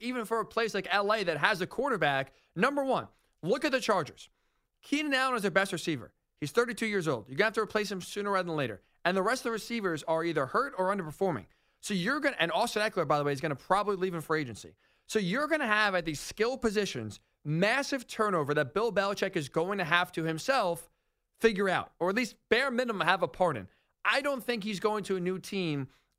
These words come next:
and relenting when it comes to deciding who, uh, you know, relenting his duties as not only coach, but also G M.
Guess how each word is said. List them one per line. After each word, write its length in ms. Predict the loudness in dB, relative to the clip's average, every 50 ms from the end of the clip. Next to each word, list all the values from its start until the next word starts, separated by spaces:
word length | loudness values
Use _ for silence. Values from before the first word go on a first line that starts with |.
| 4
and 220 | 4 4 6 4 2
relenting 640 | 0 2 2 0 0 0 -2 -2 -2 0 0 -2 -4 -8 _ _ _ -2
when 120 | 0 0
it 120 | 0 0 0
comes 300 | 0 0 0 -2 -4 -4
to 140 | -4 -2
deciding 540 | -2 -2 -2 2 2 2 2 2 0 0 -2
who, 480 | -4 -4 -2 -2 0 0 0 -2 -2 -2
uh, 520 | 0 2 2 2 2 2 2 0 -2 -4 -8 _ _ _ _ _ _ _ _ _ _ _ -4
you 60 | -2 0
know, 40 | 2
relenting 440 | 2 2 2 2 2 0 0 0 2
his 200 | 2 0 0 2
duties 540 | 2 2 2 2 2 0 0 0 -2 -4 -6 -12 _ _ _ _ 2
as 220 | 4 4 4 4
not 100 | 2 2
only 160 | 2 2 -2
coach, 280 | 0 2 0 0 2 2
but 80 | 2 0
also 180 | 2 0 -2
G 240 | -2 0 0 0 0
M. 120 | -2 -6